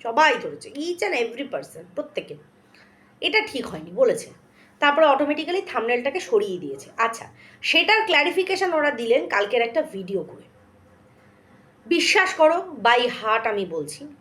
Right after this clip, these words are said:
আমি আমার সম্পূর্ণ মতামত দেব, ভিডিওটা আমার একটুও ভালো লাগেনি। না, যার সম্বন্ধে বলছে সেটা থেকেও বেশি আমি বলবো,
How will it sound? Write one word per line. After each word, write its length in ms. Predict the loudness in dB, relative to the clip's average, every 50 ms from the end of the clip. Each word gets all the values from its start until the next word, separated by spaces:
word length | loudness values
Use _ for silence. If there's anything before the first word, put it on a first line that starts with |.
| _ _ -20 -8
আমি 320 | -4 -2 0 0 0 -2 -4 -6
আমার 240 | -2 0 0 0 -2
সম্পূর্ণ 500 | -2 -4 -4 -4 -4 -6 -8 -6 -6 -6
মতামত 400 | -8 -8 -10 -10 -10 -12 -12 -12
দেব, 220 | -10 -10 -10 -12 -12 -16 -20 -20 -20 -20 _ _ _ -20 _ _ _ _ _ _ -6
ভিডিওটা 460 | 0 0 2 2 2 0 2 2 0
আমার 140 | 0 0 -2 -4 -10
একটুও 340 | -14 -14 -14 -8 -2 -2 -2
ভালো 260 | -2 -2 -8 -10 -10 -10
লাগেনি। 640 | -12 -14 -18 -20 -20 -20 -20 -20 -20 -20 _ -8 -8
না, 240 | -8 -8 -8 -12 -20 -20 _ _ _ -20 -20 -20 -20 -20 -20 _ _ -20 -20 -20 -6 0
যার 200 | 2 2 4 2
সম্বন্ধে 680 | 0 -2 0 0 0 0 0 -2 -2 -2 -2 -4 -4
বলছে 640 | -2 2 4 4 4 4 0 -2 -2 -2 -2 -2 -8 -16 -20 _ _ _ _ _ _ _ _ _
সেটা 540 | -12 -8 -2 -2 -2 2 4 4 4 4 2 -2 -6 -16 _ _ _ _ _ _ _ _ _
থেকেও 420 | -2 -2 -2 2 4 4 6 6 4
বেশি 280 | 2 0 0 2 2
আমি 100 | 2 2
বলবো, 440 | 0 -2 -6 -6 -4 -4 -4 -4